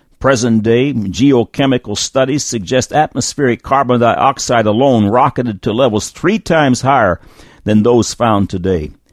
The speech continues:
Inevitably, this thick mantle trapped heat. As Earth warmed, sea levels rose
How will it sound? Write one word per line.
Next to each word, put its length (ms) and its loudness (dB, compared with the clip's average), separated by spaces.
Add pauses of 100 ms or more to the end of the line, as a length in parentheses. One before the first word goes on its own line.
(300)
Inevitably, 680 0 (160)
this 300 -2
thick 280 -4
mantle 380 0
trapped 420 -4
heat. 320 -6 (480)
As 180 -2
Earth 240 0
warmed, 540 0 (400)
sea 300 -6
levels 340 0
rose 520 -2